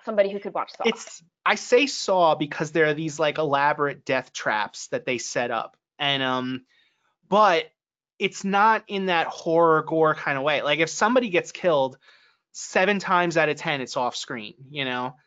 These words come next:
Speaker 2: Um, and, and sometimes there's, like, a deliberate reason for that, you know, like, some characters might come back later 'cause they might not really have died, you know, but, like, usually it's just that I don't think they want to do, like, the gratuitous gore and horror thing. Like, it's not intended to be scary.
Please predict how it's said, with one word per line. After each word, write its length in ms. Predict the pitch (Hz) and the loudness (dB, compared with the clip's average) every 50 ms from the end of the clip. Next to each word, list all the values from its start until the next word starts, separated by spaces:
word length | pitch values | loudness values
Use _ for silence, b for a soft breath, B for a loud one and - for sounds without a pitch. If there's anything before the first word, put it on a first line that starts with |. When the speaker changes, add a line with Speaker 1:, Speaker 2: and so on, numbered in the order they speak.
| _ _ _ _ _ _ - | _ _ _ _ _ _ 0
Speaker 2:
Um, 560 | 151 143 139 139 135 131 131 131 131 135 143 _ _ _ _ _ _ _ - - _ _ _ _ _ _ _ _ _ - | 4 4 6 4 4 2 -2 -6 -8 -12 -14 _ _ _ _ _ _ _ -20 -20 _ _ _ _ _ _ _ _ _ -4
and, 160 | 190 180 185 | -2 -2 0
and 160 | - 185 175 | 0 -2 -2
sometimes 540 | - - 247 247 254 247 233 202 190 180 180 | 0 2 2 2 2 2 2 2 2 0 2
there's, 200 | - 180 160 - | 0 0 0 2
like, 160 | 165 147 139 | 0 0 0
a 60 | 156 143 | -2 -4
deliberate 520 | 143 160 147 165 170 165 156 151 143 123 | -4 -4 0 0 0 2 2 0 -2 -2
reason 340 | 147 147 156 147 151 156 156 | -4 -4 -4 -4 -6 -6 -4
for 140 | - 175 156 | -4 -2 0
that, 260 | 156 151 147 151 151 | 2 2 2 0 -2
you 80 | 160 135 | -4 -8
know, 160 | 131 131 131 | -6 -6 -6
like, 140 | 123 120 - | -6 -6 -8
some 220 | - - 147 135 | -8 -8 -8 -8
characters 440 | - 143 139 135 135 127 139 135 123 | -4 -4 -2 -2 -2 -4 -8 -8 -6
might 200 | 135 135 135 127 | -6 -6 -6 -6
come 200 | - 151 143 135 | -6 -6 -4 -2
back 260 | 139 139 135 135 - | 0 0 0 0 -2
later 360 | 147 139 143 139 143 143 143 | -2 -2 0 0 0 0 -2
'cause 200 | 139 - 139 120 | -4 -6 -8 -6
they 120 | 117 131 123 | -4 -6 -4
might 200 | 127 131 135 143 | -4 -4 -4 -2
not 200 | 139 131 135 135 | -2 -2 -2 -2
really 260 | 135 139 139 139 135 | -2 -4 -2 -2 -4
have 120 | 139 135 | -6 -4
died, 320 | 131 143 135 135 139 147 143 B B B B B B B | -2 0 2 2 2 0 -2 B B B B B B B
you 80 | - 202 | 0 2
know, 120 | 180 160 | 2 2
but, 220 | 151 165 180 160 - | 4 4 2 4 4
like, 200 | 185 175 170 165 - | 4 2 2 0 -4
usually 720 | 156 156 196 233 269 277 247 202 190 185 180 170 156 156 | -8 -4 -2 0 2 2 0 0 2 2 2 2 4 2
it's 180 | 156 156 - - | 0 -2 -4 -6
just 260 | - 170 - - _ | -6 -8 -8 -2 _
that 160 | 185 160 - 143 | 0 2 2 2
I 100 | 156 170 | 2 2
don't 180 | 180 190 185 | 2 0 0
think 160 | - 185 170 - | -2 -4 -2 0
they 140 | 170 151 147 | -2 -2 -2
want 500 | 139 131 139 135 135 135 131 127 - _ | -4 -6 -4 -2 -2 0 -2 -2 -6 _
to 100 | - 131 | -18 -18
do, 240 | 131 - 131 131 127 | -12 -10 -8 -6 -6
like, 180 | 123 120 120 _ | -6 -6 -8 _
the 80 | 127 | -12
gratuitous 520 | - 135 120 - - 127 127 123 120 - - | -12 -12 -12 -10 -10 -8 -8 -8 -8 -10 -12
gore 300 | - 127 123 123 123 120 | -10 -8 -6 -4 -4 -6
and 100 | 117 113 | -6 -8
horror 360 | 117 123 123 120 120 117 - | -6 -4 -4 -2 -4 -6 -8
thing. 200 | - 104 98 82 67 | -12 -14 -14 -14 -12
Like, 200 | 90 127 131 - | -10 -10 -10 -10
it's 120 | 147 - | -12 -6
not 240 | 156 156 160 165 151 | 0 2 2 2 2
intended 360 | 147 143 - 139 139 139 131 | 0 -6 -10 -10 -10 -10 -12
to 80 | 127 120 | -14 -14
be 80 | 120 113 | -16 -14
scary. 560 | - - - 120 110 104 98 - - _ | -16 -10 -8 -8 -6 -6 -8 -10 -14 _